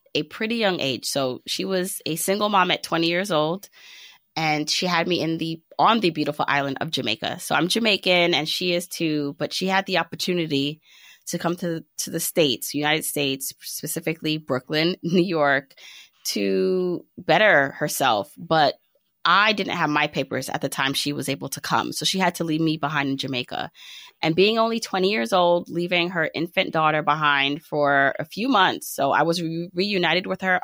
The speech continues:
under two years old, but it took a while. I mean, I can't imagine as a mom today going to a land you never traveled to by yourself, you know, meeting up with family you've never met before.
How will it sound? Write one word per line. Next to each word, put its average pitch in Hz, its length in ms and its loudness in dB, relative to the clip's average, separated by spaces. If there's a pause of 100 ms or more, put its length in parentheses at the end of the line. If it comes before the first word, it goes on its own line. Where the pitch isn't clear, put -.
under 165 240 0
two 175 180 -8
years 160 240 0
old, 160 320 0
but 156 200 2 (420)
it - 80 -4
took - 160 -2
a 254 80 0
while. 185 560 6
I 165 40 0
mean, 170 120 2
I 160 60 4
can't 202 280 0
imagine 160 720 -2
as 151 140 -2
a 143 40 0
mom 139 460 2
today 120 420 0
going 139 340 -4
to 160 120 -4
a 135 80 -2
land 139 340 -2
you 127 80 -8
never 131 320 -2
traveled 190 420 0
to 180 420 -2
by 123 140 0
yourself, 180 680 2 (400)
you 170 100 2
know, 123 100 2
meeting 175 320 4
up - 100 0
with 151 120 -4
family 165 320 0
you've 147 200 -4
never 131 240 -2
met 160 220 -2
before. 180 600 2